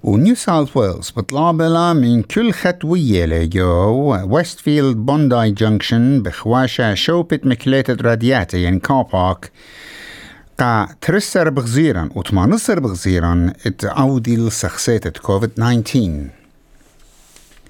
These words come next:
خا پلختت جو تيستا ين فلايت اتندنت تبيلا بي كوفيد ناينتين دان ديوا جو برشغانا ايسوليشن جو بريسبن.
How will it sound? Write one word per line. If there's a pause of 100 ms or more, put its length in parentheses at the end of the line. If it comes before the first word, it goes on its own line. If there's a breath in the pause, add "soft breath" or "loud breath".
(800 loud breath)
خا (140)
پلختت
جو
تيستا
ين
فلايت
اتندنت
تبيلا
بي
كوفيد
ناينتين (360 loud breath)
دان
ديوا
جو (100)
برشغانا (960 loud breath)
ايسوليشن (320)
جو
بريسبن.